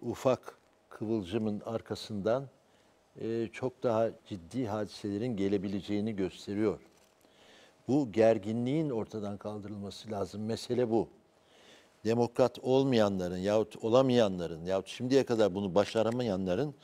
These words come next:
biraz demokrat olmaya çalışmaları lazım. Yani burada, e, hadisenin başlangıcında, bugünkü hadisenin başlangıcında, e, Berkin Elvan'ın, e, anılması vardı,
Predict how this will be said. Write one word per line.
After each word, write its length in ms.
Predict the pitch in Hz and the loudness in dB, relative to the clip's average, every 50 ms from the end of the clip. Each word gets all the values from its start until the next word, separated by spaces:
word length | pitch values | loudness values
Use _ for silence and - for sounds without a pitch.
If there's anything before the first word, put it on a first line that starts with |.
| - - - - _ _ _ 104 | -20 -20 -20 -20 _ _ _ 0
biraz 360 | 107 131 135 123 - - - - _ - | 4 4 4 4 2 -2 -10 -18 _ -6
demokrat 500 | 95 98 101 107 - - 143 147 - - | -2 -2 -2 -2 0 2 0 0 0 -2
olmaya 360 | - 110 95 87 87 85 82 | -8 -10 -10 -10 -12 -14 -14
çalışmaları 600 | - - - 95 95 - - 85 87 87 - - - - | -14 -16 -18 -18 -18 -16 -16 -18 -18 -16 -18 -18 -18 -18
lazım. 320 | - - - - - - _ _ _ _ _ _ _ _ _ _ _ _ _ _ - - _ _ _ _ 110 | -20 -20 -20 -20 -20 -20 _ _ _ _ _ _ _ _ _ _ _ _ _ _ -20 -20 _ _ _ _ 0
Yani 320 | 117 117 117 117 98 92 | 2 2 2 0 0 2
burada, 460 | 117 127 120 95 110 120 131 143 139 - _ _ _ _ _ _ _ - | 2 2 4 4 4 4 4 4 2 -2 _ _ _ _ _ _ _ -2
e, 320 | 113 113 117 120 113 117 101 - | 0 2 4 4 2 2 0 -2
hadisenin 640 | - 110 113 110 107 104 - - 123 120 127 120 104 | 0 2 2 2 0 -2 -2 -2 -2 0 0 4 4
başlangıcında, 800 | 110 104 - - - 120 120 113 110 98 107 123 120 117 101 95 | 4 4 4 0 -2 -2 0 -2 -2 -4 -4 -2 0 0 0 0
bugünkü 380 | 107 104 120 117 104 95 110 | -2 -6 -10 -10 -10 -8 -4
hadisenin 500 | 107 104 104 98 - - - 110 113 107 | -2 -2 -2 -2 -4 -8 -8 -8 -4 -2
başlangıcında, 880 | 104 101 95 - - 101 104 101 98 - - 101 101 98 120 135 143 147 - _ - - - - _ _ _ - 98 | -2 -2 -2 -4 -6 -6 -6 -6 -8 -8 -8 -8 -4 0 0 0 0 -2 -8 _ -20 -20 -20 -20 _ _ _ -8 -4
e, 260 | 101 104 101 98 - - - 110 107 | -2 -2 -2 -2 -4 -8 -8 -4 -2
Berkin 380 | 113 110 104 - - 110 98 98 | 0 0 -2 -4 -8 -12 -12 -10
Elvan'ın, 540 | - 107 104 98 95 101 101 101 120 139 139 | -6 -4 -4 -2 -2 -2 -2 -2 -2 -4 -6
e, 400 | - - - - - - - 107 110 107 107 104 - - - | -8 -12 -16 -20 -18 -14 -10 -6 -6 -4 -4 -6 -8 -8 -6
anılması 560 | - 107 110 113 110 113 107 - - 160 135 | -2 -2 0 2 2 2 2 2 2 2 4
vardı, 260 | 107 87 73 - - | 4 2 2 -2 -8